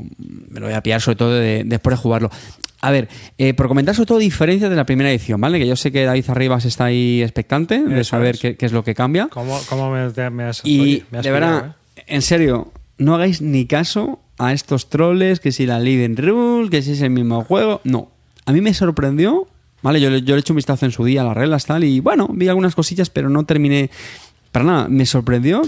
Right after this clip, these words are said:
Speaker 1: que creo que ha cambiado bastantes cosas y de verdad que todas a mejor. O sea, para empezar, el setup, que era una cosa que en la primera edición, bueno, hacías un reparto así como muy, muy igualitario entre, bueno, igualitario no, es, bueno, venga, a ti te toca este puesto, a ti este, a ti este, a ti este, venga, ya empezamos. No,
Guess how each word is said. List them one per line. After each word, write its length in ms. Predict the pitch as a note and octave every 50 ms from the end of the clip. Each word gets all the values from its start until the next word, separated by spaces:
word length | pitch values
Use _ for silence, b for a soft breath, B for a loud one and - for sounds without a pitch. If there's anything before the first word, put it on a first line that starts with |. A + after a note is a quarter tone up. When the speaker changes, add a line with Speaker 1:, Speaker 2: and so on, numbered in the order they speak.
| - -
Speaker 1:
que 140 | - - A#2 G#2
creo 180 | - C#3+ F#3
que 60 | F#3+
ha 60 | F3+ F3+
cambiado 360 | F#3+ F3 E3 E3+ F#3+ A3 - -
bastantes 640 | B2+ A2 B2+ A2 G#2+ - - C#3 F3+ F#3+ G#3 F3+
cosas 480 | - - F3 F3+ F3+ G#3 A#3 B3+ - - _
y 80 | - B2
de 140 | A2+ A#2 A#2
verdad 240 | A2 A2 C3 D#3+ E3+
que 120 | F3 D3 -
todas 560 | - _ _ - F#3+ G#3+ C4 D#4+ D4 - - _
a 80 | - A#2
mejor. 400 | A2 G#2+ - - - A2 G2+ - _ - -
O 20 | -
sea, 220 | - A2+ G#2+ G#2 B B B B B B B B
para 200 | - D3+ C#3+ D3
empezar, 440 | D3 D3 D3+ C#3+ D3+ D#3+ B2 G#2+ - -
el 140 | C#3+ C#3+ C#3+
setup, 380 | - - A#3 - B3 A#3 G#3+
que 60 | F#3+ F3+
era 80 | F#3
una 100 | G3+ G3
cosa 140 | G3 G3+ G3
que 60 | F#3+
en 60 | E3+
la 60 | D#3+ D3
primera 220 | C#3+ D#3+ F3 E3+
edición, 300 | E3 D#3 - F3+ E3+ D#3+
bueno, 260 | E3 F#3+ F3 E3 E3+ - _ -
hacías 240 | C#3 B2+ E3+ E3+ E3
un 80 | F3+ E3
reparto 340 | E3+ E3 D3+ E3+ E3 E3 E3+
así 140 | D#3 F3 D#3+
como 220 | D#3 D3+ C#3 C#3 C#3+
muy, 460 | C#3+ D#3 D#3+ D#3+ D#3+ D#3 D3 C#3+ B B B B B B B B B B B B B B _ _
muy 460 | - D3+ D#3 E3 F3 F3 F3 F3 E3+
igualitario 760 | E3 D#3 D#3 D3+ C#3+ C#3 B2 F3+ G3 G#3 F#3+ F3 E3+ E3 D#3+
entre, 220 | D#3 D3 D#3 D3
bueno, 180 | C#3+ D3+ F3 E3
igualitario 400 | D3 C3+ C#3+ D3+ D#3 G3+ G#3 F#3
no, 200 | D#3+ D3 C3+ C3+
es, 140 | C3+ - -
bueno, 300 | - - - - - - - F2+ F2+
venga, 220 | - G3+ F#3+ F3+
a 80 | F3 E3+
ti 80 | F3+ A3+
te 80 | A3
toca 240 | G3+ G#3+ A3+ G#3+ A3
este 160 | A3 - - F3
puesto, 280 | D#3+ E3 D3+ - E3
a 20 | D#3
ti 140 | F#3 G#3+
este, 240 | F#3+ F3 D#3+ - E3
a 60 | D#3
ti 100 | D#3+ F#3+
este, 180 | G#3 G#3 - G#3+
a 40 | G#3
ti 160 | G3 - G#3+
este, 200 | A#3+ A#3 - A#3
venga, 200 | F#3+ F3+ D#3+ D3
ya 80 | D3 D#3
empezamos. 300 | D3 C#3 C#3 D#3 C#3+ D3
No, 120 | F3 E3